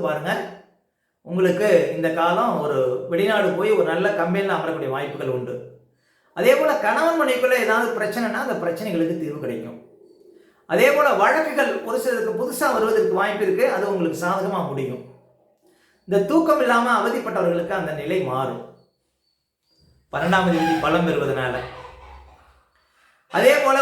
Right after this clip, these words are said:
ஒரு சிலர் ஒரு சொந்த வீ-, வாடகை வீட்டுல இருக்கீங்க,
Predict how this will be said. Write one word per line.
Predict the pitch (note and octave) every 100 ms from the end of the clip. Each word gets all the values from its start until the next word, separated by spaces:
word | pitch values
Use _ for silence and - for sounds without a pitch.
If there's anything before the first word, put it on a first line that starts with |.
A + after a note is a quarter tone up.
| B3
ஒரு | B3 -
சிலர் | B3+ A3+ - - - - -
ஒரு | A#3+ A3 F3+ F3 -
சொந்த | B3 B3 C4
வீ-, | A#3 A#3 G3+
வாடகை | A3 C4+ C4
வீட்டுல | A#3 A3+
இருக்கீங்க, | G#3 G3+ G3+